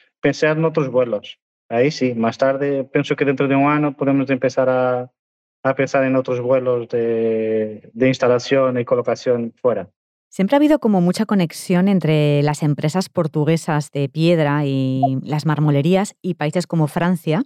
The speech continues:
Speaker 2: Siempre ha habido mucha relación empresarial. Sin embargo, vosotros acabáis de inaugurar hace poquito un showroom en Bélgica.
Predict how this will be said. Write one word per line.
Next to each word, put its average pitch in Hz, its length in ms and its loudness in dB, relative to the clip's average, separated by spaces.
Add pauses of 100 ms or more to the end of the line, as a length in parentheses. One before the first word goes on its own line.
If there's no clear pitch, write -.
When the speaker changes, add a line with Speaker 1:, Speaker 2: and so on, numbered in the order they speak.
(140)
Speaker 2:
Siempre 170 220 -2
ha - 20 2
habido 165 140 2
mucha 160 340 0
relación 165 320 -2
empresarial. 160 640 -2 (280)
Sin 196 200 -2
embargo, 202 280 2
vosotros 226 600 -2
acabáis 175 400 -2
de 220 240 0
inaugurar 196 500 2
hace 175 400 0
poquito 175 360 -2
un 180 60 2
showroom 185 340 0
en 160 140 2
Bélgica. 190 480 -2